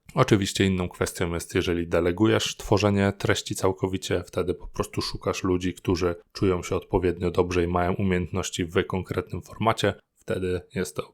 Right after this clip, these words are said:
po prostu łatwiejsze, ale jeżeli tworzysz samodzielnie, no to weź to też pod uwagę.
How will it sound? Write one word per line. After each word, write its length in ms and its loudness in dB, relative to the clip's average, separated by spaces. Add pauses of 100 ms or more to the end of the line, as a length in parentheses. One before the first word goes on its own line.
po 80 -14
prostu 260 -2
łatwiejsze, 420 0
ale 120 4
jeżeli 220 2
tworzysz 340 -2
samodzielnie, 560 0 (440)
no 100 0
to 140 0
weź 200 -4
to 100 -10
też 160 -8
pod 220 -6
uwagę. 260 -2